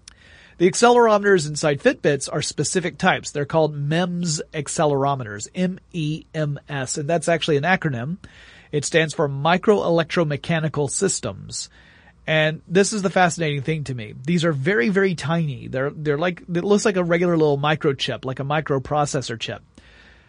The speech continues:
But they actually have tiny moving parts inside of them. The accelerometers are actually based upon physical motion. Uh,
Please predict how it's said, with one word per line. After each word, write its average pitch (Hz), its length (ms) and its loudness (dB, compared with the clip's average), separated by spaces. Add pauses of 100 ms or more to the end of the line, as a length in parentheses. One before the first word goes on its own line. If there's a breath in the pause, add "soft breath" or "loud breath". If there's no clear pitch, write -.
(320 soft breath)
But 165 160 4
they 196 140 4
actually 214 280 4
have 185 140 4
tiny 254 640 -4
moving 226 440 2
parts 190 420 2
inside 175 600 -2
of 135 140 0
them. 110 220 -8
The 139 160 -2
accelerometers 190 720 2
are 165 140 2
actually 170 500 0
based 147 380 0
upon 143 480 -2
physical 160 640 2
motion. 135 640 -2 (800 soft breath)
Uh, 139 380 -2